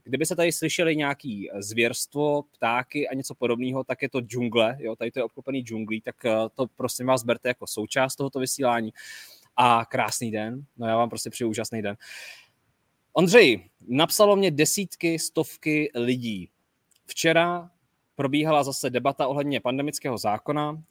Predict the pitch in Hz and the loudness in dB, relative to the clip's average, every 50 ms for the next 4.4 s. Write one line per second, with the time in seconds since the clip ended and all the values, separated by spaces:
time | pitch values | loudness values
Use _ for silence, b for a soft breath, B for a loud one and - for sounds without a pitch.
0 | _ - 123 123 131 135 131 143 123 104 82 - _ _ _ _ _ _ _ _ | _ -8 -4 -4 -2 -2 -2 -2 -2 -2 -4 -6 _ _ _ _ _ _ _ _
1 | _ _ _ _ _ _ - - - - - - 123 117 110 110 120 123 120 123 | _ _ _ _ _ _ -20 -10 -6 -6 -4 2 4 4 4 6 4 4 4 2
2 | 127 127 117 120 113 120 123 120 123 127 131 123 127 - _ _ _ _ _ _ | 0 0 -2 -2 0 0 0 0 0 0 -2 -2 -4 -10 _ _ _ _ _ _
3 | _ _ 123 - _ 143 135 131 127 - - 143 135 139 139 139 135 - - - | _ _ -8 -2 _ 2 2 2 2 0 -2 -2 0 0 0 -2 -2 -4 -4 -4
4 | - 107 107 104 92 87 87 | -4 -2 -2 -2 -4 -4 -8